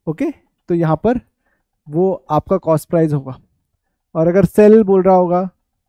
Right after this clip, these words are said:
ठीक है, तो ये समझ जाना कि वो बेचने वाला price है, वो मेरा selling price है, ओके। चलिए, तो इतना समझ में आ गया, तो let's do few questions on it। क्या हम कुछ questions कर सकते हैं?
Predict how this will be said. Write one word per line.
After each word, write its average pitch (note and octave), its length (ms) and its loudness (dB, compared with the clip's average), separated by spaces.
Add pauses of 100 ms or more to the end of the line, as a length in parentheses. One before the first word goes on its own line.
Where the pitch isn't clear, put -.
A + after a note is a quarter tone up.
ठीक F3+ 160 -4
है, G#3 120 -6 (1000)
तो F3 60 -4
ये E3+ 60 -2
समझ F3 240 -6
जाना E3+ 220 -2
कि G#3 100 -4
वो G3+ 60 -2
बेचने E3 340 -2
वाला E3+ 180 0
price E3 300 -2
है, G#3 60 0
वो F#3+ 100 -4
मेरा G#3+ 240 0 (1160)
selling F3+ 280 4
price C3 280 -6
है, C3 80 -6
ओके। A3+ 200 -6 (1120)
चलिए, B2+ 260 -10 (160)
तो F#3+ 60 -6
इतना A3 240 -2
समझ A3 260 -2
में A3 120 -2
आ G#3 60 2
गया, G#3 140 0
तो A3+ 100 0
let's G#3 240 0
do A#3 120 -4 (460)
few A3+ 120 -2
questions G#3+ 420 -6
on G#3+ 140 -2
it। B3 100 -4
क्या - 640 -8
हम G#3 100 -2
कुछ A3 160 -4
questions A3 380 -6
कर G#3+ 140 -2
सकते A3 260 -4
हैं? C#4 100 -2